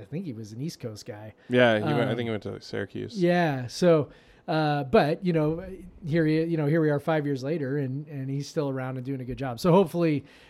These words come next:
Speaker 1: you know, I, I don't know that anybody thinks they get into the game to, to be a broadcaster for the same team for fifty years.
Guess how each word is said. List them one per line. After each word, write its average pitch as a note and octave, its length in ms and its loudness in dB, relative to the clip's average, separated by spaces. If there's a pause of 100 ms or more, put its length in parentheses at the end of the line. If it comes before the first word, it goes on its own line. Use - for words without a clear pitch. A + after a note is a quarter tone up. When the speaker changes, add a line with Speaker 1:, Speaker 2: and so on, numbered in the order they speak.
Speaker 1:
you D#3 80 -2
know, D#3 80 4
I, E3 220 2
I - 20 4
don't E3 180 0
know D#3+ 160 4
that D3+ 160 0
anybody C#3+ 600 0 (100)
thinks D3 480 -6
they C#3+ 160 -2
get D3 140 0
into C#3+ 220 0
the C3 140 -4
game C#3 420 -2
to, C#3 200 -4
to C#3+ 140 -4
be C#3 160 0
a C3+ 60 -2
broadcaster C#3 600 -4
for C#3 140 -6
the B2+ 80 -4
same C#3 240 -4
team C#3 220 -4
for C3 160 -6
fifty D3 300 -2
years. F#3+ 360 2